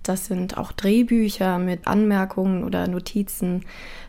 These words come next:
das sind auch Kostümteile und Requisiten und vieles, vieles mehr.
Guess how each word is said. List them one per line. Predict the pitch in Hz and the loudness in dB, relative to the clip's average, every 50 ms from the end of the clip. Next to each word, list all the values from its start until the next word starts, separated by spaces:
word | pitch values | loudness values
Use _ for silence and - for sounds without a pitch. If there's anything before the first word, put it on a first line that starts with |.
| - - | -6 -2
das | - 185 170 180 - - | -2 -2 -2 -2 -4 -8
sind | - - 208 196 196 185 - - | -8 -6 -2 0 0 0 0 -2
auch | 190 - - | -6 -8 -10
Kostümteile | - 180 - - - - 254 269 254 - 202 190 190 185 - | -10 -10 -10 -4 2 4 4 4 4 4 4 4 4 4 2
und | - 185 - - | 0 0 0 -2
Requisiten | 190 190 - - 185 175 180 196 277 285 - - 233 220 220 220 226 - - - - - - - - - - | -4 -4 0 0 0 2 2 0 0 0 0 2 2 2 2 2 -2 -4 -10 -18 -18 -18 -18 -16 -16 -16 -8
und | - - 190 190 180 175 180 185 - - | -2 0 2 2 2 2 0 -2 -4 -6
vieles, | - - - 220 220 226 208 - | -8 -2 0 2 2 2 0 0
vieles | - - 202 196 190 196 - | 0 0 0 2 0 0 0
mehr. | 190 180 185 196 190 | 2 2 4 2 2